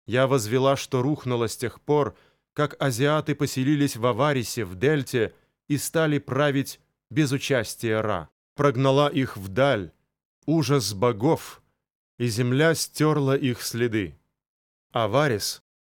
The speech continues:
так называлась столица гиксотских царей на востоке Дельты. Размах строительства при Хатшепсут действительно был значительно шире,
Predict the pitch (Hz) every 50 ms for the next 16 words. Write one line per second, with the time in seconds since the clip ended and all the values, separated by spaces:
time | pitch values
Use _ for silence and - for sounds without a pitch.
0 | _ _ _ _ - 147 156 156 165 160 135 135 135 143 156 156 156 143 - -
1 | - 139 127 131 156 147 - - 143 120 107 123 120 - - - 143 139 - -
2 | - 127 - - - - 120 107 110 131 143 147 131 - _ _ _ _ _ _
3 | - 123 143 143 143 - - - 147 139 - - 131 107 127 123 107 90 80 -
4 | 87 76 69 _ _ _ _ _ _ _ _ _ _ _ _ _ _ _ _ _
5 | _ _ _ _ - 113 110 95 131 170 190 175 - - - 160 156 170 185 165
6 | - - 147 - - 147 147 135 - 147 139 - - 147 139 - - 127 110 -
7 | - - - 165 160 - - _ _ _ _ _ _ _ _ 104 107 175 170 -
8 | - 196 220 - 208 190 190 185 160 151 180 170 139 156 160 156 - 170 - -
9 | 156 160 156 147 - - - 180 165 135 107 90 80